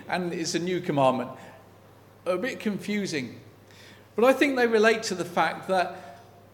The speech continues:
looking back into the Old Testament, you see all the promises there and all the light that was given to God's people. And so these things haven't changed. All that John is saying has never changed.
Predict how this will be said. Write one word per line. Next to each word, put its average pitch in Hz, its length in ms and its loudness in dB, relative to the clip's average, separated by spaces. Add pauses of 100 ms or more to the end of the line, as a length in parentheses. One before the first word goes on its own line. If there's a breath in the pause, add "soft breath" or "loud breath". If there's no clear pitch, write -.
(160)
looking 247 460 0
back 190 400 2
into 180 220 -4
the 180 100 4
Old 180 180 4
Testament, 170 580 -2
you 185 100 -6
see 226 200 -2
all 277 200 2
the 262 80 -2
promises 156 760 0
there 139 400 2 (360 loud breath)
and 175 160 2
all 254 600 2 (160)
the 175 100 2
light 220 420 0
that 175 80 -4
was 175 160 -2
given 196 300 0
to 165 80 -6
God's 170 260 -2
people. 139 520 -8 (880 loud breath)
And 175 100 -6
so 247 180 6
these 262 320 2
things 247 240 2
haven't 226 300 0
changed. 165 520 -2
All 240 220 0
that 208 140 -2
John 240 200 0
is 208 100 0
saying 208 280 2
has 175 200 -4
never 226 300 0
changed. 208 540 -2